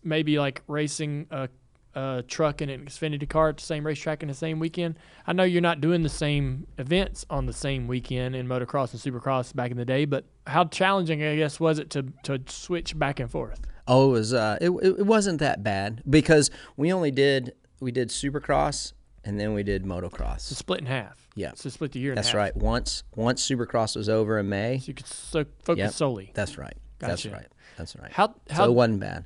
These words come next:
Speaker 1: <clears throat>
Speaker 2: And
Speaker 1: I
Speaker 2: motocross was always easy for me. So.
Speaker 1: I know you've dealt with a bunch of injuries over your career. What part of your body is getting beaten up the worst?
Speaker 2: I feel like everyone is different.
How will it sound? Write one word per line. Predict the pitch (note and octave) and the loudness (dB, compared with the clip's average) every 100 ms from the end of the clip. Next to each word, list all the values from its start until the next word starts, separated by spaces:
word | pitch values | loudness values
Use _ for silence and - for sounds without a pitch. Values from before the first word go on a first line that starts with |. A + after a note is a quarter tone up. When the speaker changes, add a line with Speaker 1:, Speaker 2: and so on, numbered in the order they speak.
| - | -6
Speaker 1:
<clears throat> | F3 C#3 - | -8 -8 -2
Speaker 2:
And | C#3 C3 | 4 8
Speaker 1:
I | B2+ | 8
Speaker 2:
motocross | B2+ A2 G2+ | 6 4 0
was | G#2 | -2
always | F#2 E2+ E2+ | -6 -6 -6
easy | D#2+ D#2+ | -6 -8
for | - - | -10 -12
me. | B1 G1+ | -12 -14
So. | - F3 | -6 0
Speaker 1:
I | |
know | F#3+ | 2
you've | G3+ G3 E3+ | 2 0 4
dealt | F#3+ F3+ | 4 4
with | |
a | D#3 | 2
bunch | D#3 E3 D3 | 4 2 4
of | |
injuries | D#3+ D#3+ D#3 D#3 D3 | 2 6 6 6 6
over | D#3 | 4
your | D3 C#3+ | 2 0
career. | C#3+ D3+ D3 D3 C#3 - - | -2 0 2 2 0 -4 -16
What | A#2+ D3+ - | -4 -2 -2
part | - F3 E3 | 2 2 4
of | |
your | D3 | 2
body | C3+ C3+ C#3 C3 A#2+ - _ | 2 2 2 0 -4 -10 _
is | - C3 A#2 - _ _ | -8 -6 -8 -12 _ _
getting | C3+ C3 B2 A#2 - _ _ _ C3+ | -4 -4 -4 -8 -14 _ _ _ -2
beaten | D3 D#3+ | 0 0
up | B2+ B2+ | -6 -8
the | A#2+ | -8
worst? | A2 G#2+ - - - - - _ | -8 -10 -12 -16 -16 -20 -20 _
Speaker 2:
I | F#3+ | -2
feel | F#3 C#4 C#4 A#3 | 0 2 6 6
like | D#3+ C3 B2+ - _ _ _ | 8 4 2 -8 _ _ _
everyone | B2+ C3 B2+ B2 A#2+ | 4 4 4 4 4
is | A2 F#2+ | 0 0
different. | A2 - C3+ C3 | 0 0 -2 -2